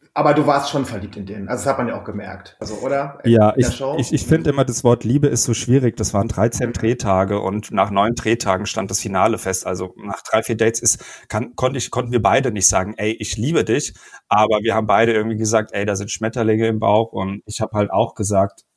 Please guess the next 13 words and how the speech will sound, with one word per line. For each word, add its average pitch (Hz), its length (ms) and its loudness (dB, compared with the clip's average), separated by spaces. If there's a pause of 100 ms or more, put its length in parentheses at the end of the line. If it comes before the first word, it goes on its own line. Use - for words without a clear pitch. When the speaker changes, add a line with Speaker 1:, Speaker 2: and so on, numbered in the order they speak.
Speaker 2:
dass - 200 -6
es - 180 -4
auf 98 160 -4
jeden 107 180 2
Fall 104 200 -2
mehr 110 300 2
ist 104 220 0
als 98 240 -4
nur 110 120 -2
verguckt - 440 -6
sein, 90 320 -2
weil 87 260 0 (340)
Speaker 1:
Ja. 113 280 0